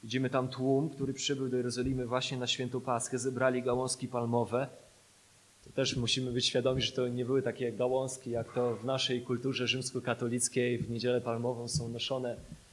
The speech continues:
do kościoła, ale to bardziej były takie badyle palmowe. To były duże gałęzie palmowe. I wyszedł Jezusowi na spotkanie ten tłum z tymi gałązkami palmowymi.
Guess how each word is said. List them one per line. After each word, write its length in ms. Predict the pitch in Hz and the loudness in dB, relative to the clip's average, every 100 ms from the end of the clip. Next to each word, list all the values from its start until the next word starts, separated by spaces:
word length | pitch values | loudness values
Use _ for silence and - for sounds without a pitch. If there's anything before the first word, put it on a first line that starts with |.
| - - | -20 -12
do 140 | 113 120 | -6 -2
kościoła, 500 | 127 - 139 139 135 | 0 6 8 8 8
ale 140 | 135 | 6
to 140 | 135 | 4
bardziej 300 | 135 143 127 | 4 4 4
były 180 | 127 143 | 2 2
takie 300 | 143 - 131 | 2 2 0
badyle 600 | 113 107 135 123 180 156 | 0 0 0 8 8 8
palmowe. 560 | - 110 110 110 95 92 98 | 4 -2 -2 -4 -4 -10 -10
To 60 | 110 | -12
były 260 | 107 113 | -8 -8
duże 320 | 113 139 135 135 | -2 0 0 4
gałęzie 420 | 139 143 131 127 | 6 6 4 0
palmowe. 560 | - 117 113 107 117 151 - - - - - - - - - - | 0 0 0 0 -2 -4 -12 -18 -20 -20 -20 -20 -20 -20 -16 -8
I 100 | 123 | -6
wyszedł 400 | 117 147 147 131 135 131 | -2 2 2 2 -2 -6
Jezusowi 560 | 131 127 123 - 139 135 | -4 -2 -2 0 0 0
na 100 | 131 | -2
spotkanie 540 | - 131 - 151 135 | -2 -4 0 2 2
ten 200 | 123 127 | 0 -2
tłum 300 | 120 147 143 | 0 0 2
z 100 | 139 | 0
tymi 360 | - 120 120 120 - - - - - - - | -2 0 0 -2 -8 -18 -20 -20 -20 -18 -6
gałązkami 600 | 123 123 123 - 139 123 | -2 -2 -2 0 0 0
palmowymi. 720 | 127 120 117 113 104 110 143 | 0 -2 -2 -2 0 0 -2